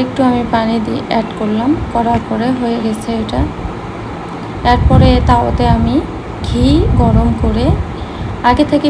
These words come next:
পেঁয়াজ কুচি রাখা ছিল সেটা আমি ভালো করে ভেজে নিলাম। এর মধ্যে যে একটা স্মেল আসে সেটা হওয়ার জন্যই আমি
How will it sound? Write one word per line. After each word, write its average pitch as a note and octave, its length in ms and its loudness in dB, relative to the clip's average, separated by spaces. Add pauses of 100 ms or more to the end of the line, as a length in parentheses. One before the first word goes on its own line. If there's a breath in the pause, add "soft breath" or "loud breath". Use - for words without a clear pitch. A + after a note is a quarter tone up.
পেঁয়াজ B3+ 340 2
কুচি B3 220 -4 (120)
রাখা A#3 220 0 (100)
ছিল A3+ 140 -4 (200)
সেটা B3 280 -4
আমি A#3+ 140 -2 (240)
ভালো A#3 280 -2
করে A3+ 160 -2 (120)
ভেজে B3 320 0
নিলাম। G#3+ 260 0 (1800)
এর C4+ 140 8
মধ্যে C#4+ 320 4
যে C#4 140 2
একটা C4+ 160 0 (300)
স্মেল C4 380 2 (300)
আসে A#3+ 280 -2 (800)
সেটা C4 400 2 (960)
হওয়ার A#3+ 240 2 (100)
জন্যই B3 320 4 (100)
আমি A#3 160 2